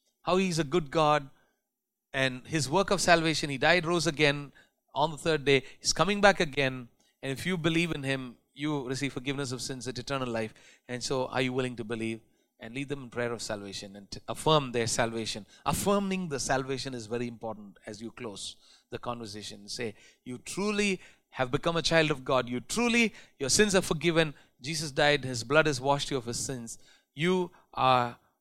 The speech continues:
you know, in his kingdom. You, you come to a relationship with the Lord. And then from then on, help them to pray to the Lord every day. Begin that relationship. Now you've begun a relationship with the Lord. It's not about just saying this formula prayer,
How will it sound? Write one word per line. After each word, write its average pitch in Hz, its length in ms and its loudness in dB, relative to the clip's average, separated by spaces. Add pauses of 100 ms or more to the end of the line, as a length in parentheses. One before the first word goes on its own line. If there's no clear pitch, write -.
(120)
you 123 160 -4
know, 143 300 -2 (100)
in 127 220 -8
his 120 280 -4
kingdom. 110 440 -10
You, 113 220 -10 (420)
you 107 180 -14 (100)
come 127 320 -8 (120)
to 101 200 -12 (100)
a 110 220 -4
relationship 120 640 -2
with 101 180 -10
the 110 80 -8
Lord. 135 280 0 (280)
And 139 220 -6
then 285 240 6
from 196 220 2
then 214 180 8
on, 196 180 8
help 180 300 -2
them 202 240 0
to 170 100 -2
pray 170 460 4
to 139 120 -6
the 139 100 0
Lord 131 260 2
every 120 240 -4
day. 110 160 -4
Begin 135 300 -4
that 131 140 -2
relationship. 123 640 -2
Now 131 180 -6
you've 135 160 -6
begun 143 280 -4
a 127 60 -2
relationship 127 580 -8
with 107 80 -20
the 110 100 -14
Lord. 104 160 -12 (340)
It's - 160 -2
not 240 220 2
about 214 260 2
just - 680 -6
saying 202 320 2
this 165 180 2
formula 170 520 4
prayer, 127 480 2